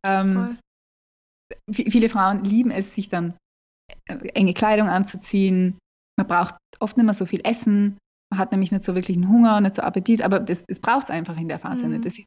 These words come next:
Speaker 1: geht um unglaublich viel, um Tanzen, um Lockersein, um Geselligkeit. Und auf der anderen Seite,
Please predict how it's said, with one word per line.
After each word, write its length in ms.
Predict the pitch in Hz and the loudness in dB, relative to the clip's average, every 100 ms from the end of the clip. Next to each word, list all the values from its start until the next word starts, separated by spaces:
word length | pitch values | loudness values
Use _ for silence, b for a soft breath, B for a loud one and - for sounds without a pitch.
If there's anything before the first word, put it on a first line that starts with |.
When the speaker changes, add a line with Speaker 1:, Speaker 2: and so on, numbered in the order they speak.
| - | -4
Speaker 1:
geht 140 | 196 | -2
um 100 | 208 | 0
unglaublich 600 | 214 233 233 226 196 190 | 4 6 6 6 2 -2
viel, 160 | - 175 | -4 -4
um 120 | 165 | -4
Tanzen, 580 | - 202 208 - 208 196 | -2 0 0 0 0 0
um 180 | 180 175 | 0 0
Lockersein, 1000 | 220 233 208 202 - 185 185 185 185 180 | 0 0 -4 -4 -2 0 0 0 0 -2
um 180 | 175 | -4
Geselligkeit. 1160 | 175 190 - 226 214 208 208 - 190 185 190 190 - B B - | -2 -4 0 0 2 0 -2 0 2 2 0 -4 -16 B B -6
Und 60 | 202 | -4
auf 60 | |
der 80 | - | 0
anderen 260 | - 254 262 | 2 2 2
Seite, 480 | 240 233 233 226 | 2 0 0 -2